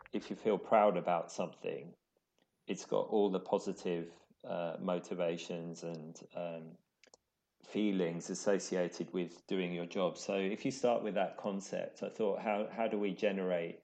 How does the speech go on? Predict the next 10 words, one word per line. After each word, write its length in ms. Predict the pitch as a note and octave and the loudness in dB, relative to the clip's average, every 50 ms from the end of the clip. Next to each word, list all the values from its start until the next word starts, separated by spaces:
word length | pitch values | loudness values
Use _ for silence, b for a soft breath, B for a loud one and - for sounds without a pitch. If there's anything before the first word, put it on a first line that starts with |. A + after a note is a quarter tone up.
| _ _ - | _ _ -6
an 120 | G2+ F#2+ | -4 -2
environment 640 | F#2+ F#2 F#2 G2 G2+ G2 F#2+ F#2+ F2+ F2+ E2+ E2+ F#2 | -2 0 2 4 4 4 4 2 0 -2 -4 -2 0
where 140 | F#2 F2+ | 0 0
people 380 | F2+ - - G2 F2+ - - F2+ | 0 -2 -6 -8 -6 -6 -6 -8
feel 420 | - - G2 F#2 F2+ E2+ E2 F2+ - - | -4 -2 0 0 0 0 -2 -6 -10 -10
real 240 | - G#2 G#2 F#2 F2+ | -4 -2 0 0 0
pride 380 | F2 - - G2 F#2 F2 E2+ E2+ | -2 0 0 2 2 2 2 -2
in 100 | F2 F2 | -4 -6
the 120 | F2 F2 | -4 -2
organisation 1080 | F2 F2 E2+ F2 F2+ F2+ E2+ E2 - F#2 F2 F2 F2 - - F2+ F2 E2+ E2 E2 E2 | -2 -2 -2 -2 -2 -2 -2 -2 0 -2 -2 -2 -2 -4 -6 -4 -4 -4 -6 -8 -12